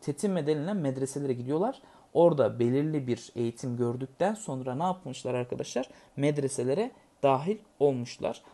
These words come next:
Hangisi yapılamaz diye, hangi çıkarım yapılamaz diye bize soruyor. Birçok alanda hizmet veren kompleks, kompleks inşa ettirildiğini, değil mi? Bak mesela burada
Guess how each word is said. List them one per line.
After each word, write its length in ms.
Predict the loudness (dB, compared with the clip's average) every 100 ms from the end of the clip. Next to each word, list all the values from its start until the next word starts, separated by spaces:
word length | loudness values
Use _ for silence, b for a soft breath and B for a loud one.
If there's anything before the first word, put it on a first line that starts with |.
| B
Hangisi 640 | 0 2 2 -2 -4 -4 -2
yapılamaz 680 | -2 0 0 0 0 -2 -6
diye, 100 | -6
hangi 320 | -4 -4 -6
çıkarım 380 | -4 -2 -2 -2
yapılamaz 560 | -4 -4 -2 -4 -6
diye 200 | -8 -10
bize 140 | -10 -10
soruyor. 420 | -2 0 0 -4 B B B _ -2
Birçok 440 | -2 0 -2 0
alanda 280 | 0 0 0
hizmet 420 | -2 -4 -6 -4
veren 240 | -2 -2 -4
kompleks, 640 | -4 -4 -4 -6 -6 -12 -18 _ _
kompleks 640 | -4 -4 -2 -6 -6 -10 -10
inşa 400 | -8 -4 -2 -2
ettirildiğini, 640 | -2 -6 -8 -8 -10 -10 -6
değil 120 | -4
mi? 220 | -2 -4 -4
Bak 220 | -4 -4
mesela 340 | -4 0 2 4
burada 320 | 4 4